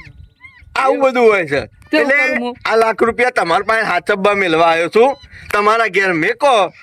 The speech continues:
Speaker 1: અને જો મારે જરૂર પડશે તો હું આગલા દાડે તમને કહી દઉં કે "છના કાકા, મારે પૈસાની જરૂર પડી છે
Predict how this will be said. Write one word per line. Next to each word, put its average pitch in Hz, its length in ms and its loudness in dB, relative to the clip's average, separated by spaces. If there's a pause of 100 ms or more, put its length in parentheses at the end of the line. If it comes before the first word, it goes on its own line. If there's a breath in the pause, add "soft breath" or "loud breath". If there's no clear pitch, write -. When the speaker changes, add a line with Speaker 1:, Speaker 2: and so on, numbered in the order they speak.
(120)
Speaker 1:
અને 226 140 0
જો 233 120 2
મારે 185 280 0
જરૂર 175 340 2 (100)
પડશે 220 380 0
તો - 380 -4
હું 247 100 2 (120)
આગલા 240 260 0
દાડે 208 220 0
તમને 196 360 -2
કહી 294 220 -2
દઉં 233 240 0
કે - 360 -6
"છના 226 200 -2
કાકા, 226 280 -2
મારે 202 200 0
પૈસાની 208 440 -4
જરૂર 196 240 2
પડી 262 280 0
છે 202 200 0